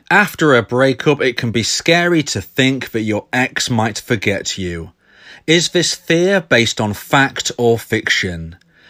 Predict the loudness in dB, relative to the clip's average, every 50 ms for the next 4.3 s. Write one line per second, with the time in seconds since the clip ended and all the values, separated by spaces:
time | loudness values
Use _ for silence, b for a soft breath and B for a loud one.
0 | B B B B B -2 0 0 2 2 2 2 2 2 0 -2 -2 0 0 0
1 | 0 0 0 2 2 2 2 0 -2 -4 -2 -2 0 0 2 2 0 0 -2 -4
2 | -2 0 -2 -2 0 0 0 0 0 0 -4 -6 -2 0 0 0 0 0 -2 0
3 | 2 2 2 0 -4 -6 -6 -8 -6 -4 -6 -4 -4 -4 -2 0 2 2 2 2
4 | 2 2 2 0 -4